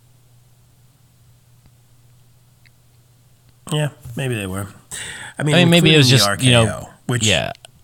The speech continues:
Speaker 2: The
Speaker 1: why did he do an R K O?
Speaker 2: I don't know.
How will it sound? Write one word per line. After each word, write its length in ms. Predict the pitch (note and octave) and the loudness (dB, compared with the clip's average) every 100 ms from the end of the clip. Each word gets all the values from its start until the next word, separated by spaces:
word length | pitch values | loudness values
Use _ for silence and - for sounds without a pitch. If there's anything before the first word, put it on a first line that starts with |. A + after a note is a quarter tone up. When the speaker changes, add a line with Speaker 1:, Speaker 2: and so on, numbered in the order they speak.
| _ _ - | _ _ -10
Speaker 2:
The 200 | A#2+ C3 | -2 0
Speaker 1:
why 180 | C3+ F#3+ | 0 -2
did 140 | G3+ | -2
he 80 | E3 | -2
do 180 | C3+ B2 | -2 -2
an 60 | G2+ | -4
R 120 | G2+ | -6
K 240 | - F2 | -8 -10
O? 280 | D#2+ - - _ _ _ _ _ _ _ _ _ _ _ _ _ _ _ _ _ _ _ _ _ _ _ _ _ _ _ _ _ _ _ _ _ _ _ _ _ _ _ _ _ _ - | -10 -14 -20 _ _ _ _ _ _ _ _ _ _ _ _ _ _ _ _ _ _ _ _ _ _ _ _ _ _ _ _ _ _ _ _ _ _ _ _ _ _ _ _ _ _ -2
Speaker 2:
I 120 | D3+ | 0
don't 160 | E3+ | 0
know. 260 | D3 G#2+ | 0 -2